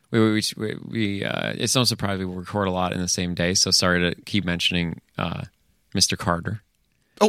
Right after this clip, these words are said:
Speaker 2: hold on. John Carter of Mars?
Speaker 1: The
Speaker 2: Or,
Speaker 1: Jumper, yeah.
Speaker 2: or, yeah, as they would say in
Speaker 1: Big
Speaker 2: Martian
Speaker 1: Jump.
Speaker 2: culture, Barsoom.
Speaker 1: <laughs> And I don't think I said Mars. Did I? No,
Speaker 2: You
Speaker 1: I just said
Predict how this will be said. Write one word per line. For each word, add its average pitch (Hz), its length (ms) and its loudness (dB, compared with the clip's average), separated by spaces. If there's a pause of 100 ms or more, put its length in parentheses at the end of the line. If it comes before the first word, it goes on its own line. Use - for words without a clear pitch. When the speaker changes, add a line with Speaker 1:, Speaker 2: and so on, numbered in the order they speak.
Speaker 2:
hold 190 180 6
on. - 340 -14
John 165 220 4
Carter 160 280 2
of 139 100 0
Mars? 143 380 -2
Speaker 1:
The 151 80 6
Speaker 2:
Or, - 20 8
Speaker 1:
Jumper, 107 380 2
yeah. 117 120 4
Speaker 2:
or, 165 260 6
yeah, 143 160 -4
as 139 140 0
they 147 100 2
would 143 120 0
say 131 340 0 (380)
in 131 80 0
Speaker 1:
Big 117 80 4
Speaker 2:
Martian 127 200 4
Speaker 1:
Jump. 113 100 4
Speaker 2:
culture, 139 420 -2 (180)
Barsoom. 160 480 -2 (240)
Speaker 1:
<laughs> - 300 -8 (880)
And 135 160 4
I 139 120 2
don't 151 160 2
think 143 140 2
I 107 60 0
said 101 180 -4
Mars. 98 400 -12 (460)
Did 131 120 -4
I? 214 140 -2 (580)
No, 160 80 6
Speaker 2:
You 110 60 6
Speaker 1:
I - 20 2
just 127 160 -2
said 107 140 2